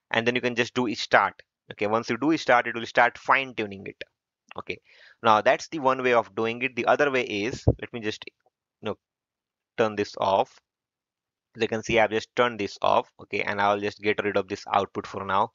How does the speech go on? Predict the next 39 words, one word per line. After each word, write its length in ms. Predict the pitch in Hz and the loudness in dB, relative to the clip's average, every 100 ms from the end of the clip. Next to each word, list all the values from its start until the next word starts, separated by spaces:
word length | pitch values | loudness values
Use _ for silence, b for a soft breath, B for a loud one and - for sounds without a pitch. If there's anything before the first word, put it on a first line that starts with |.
| _ _ _ _ | _ _ _ _
So 100 | 101 | -2
I'm 80 | 104 | 0
gonna 120 | 104 | -2
say 140 | 104 | -2
show 260 | - 120 113 | -2 0 0
hide 360 | - 110 107 101 | 4 2 2 -2
output. 440 | - 98 - - - b b b | -2 -2 -6 -16 -16 b b b
The 160 | - - | -2 4
other 260 | 127 151 | 4 4
way 140 | 143 135 | 2 -2
is 260 | 139 127 - | -2 -8 -6
to 120 | 127 | -6
use 420 | 123 127 135 123 | -2 -2 0 -2
through 220 | - 117 | -4 -4
C 320 | 110 - 120 117 | -4 -4 0 2
L 100 | 104 | 2
I, 320 | 95 107 139 _ _ - | 0 0 -4 _ _ -8
and 120 | 104 | -4
you 60 | |
can 100 | 107 | 0
also 280 | 110 110 - | 2 2 0
use 300 | 117 117 113 | -4 -2 -4
through 180 | - 110 | -4 -8
C 240 | - 110 | -6 -2
L 100 | 104 | 2
I 120 | 101 101 | 2 2
as 280 | 101 98 | -2 -2
well. 220 | 110 123 120 b b b - | 0 0 -2 b b b -2
Now 100 | 110 | 0
for 160 | 120 | 2
that, 160 | 113 110 | 2 0
first 340 | - 143 143 110 | 2 2 2 -4
I'm 120 | 117 | -4
gonna 140 | 117 | -4
create 520 | 113 117 113 117 - - _ _ _ _ _ _ _ | -6 -6 0 0 -2 -18 _ _ _ _ _ _ _
a 60 | 113 | 0
bunch 380 | 101 139 147 139 | 4 2 4 4
of, 280 | 123 113 - - _ _ _ _ _ _ _ - | 6 4 -2 -20 _ _ _ _ _ _ _ 4
uh, 480 | 113 104 98 95 | 6 6 4 0